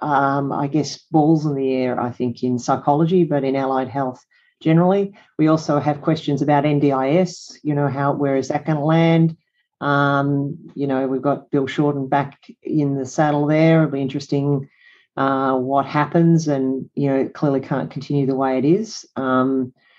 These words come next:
so I think, um,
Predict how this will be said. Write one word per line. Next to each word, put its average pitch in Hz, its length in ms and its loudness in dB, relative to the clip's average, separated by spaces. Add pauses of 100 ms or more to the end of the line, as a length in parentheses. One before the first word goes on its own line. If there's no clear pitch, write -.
(760)
so 185 540 4 (460)
I 175 140 4
think, 202 460 -2 (260)
um, 151 800 0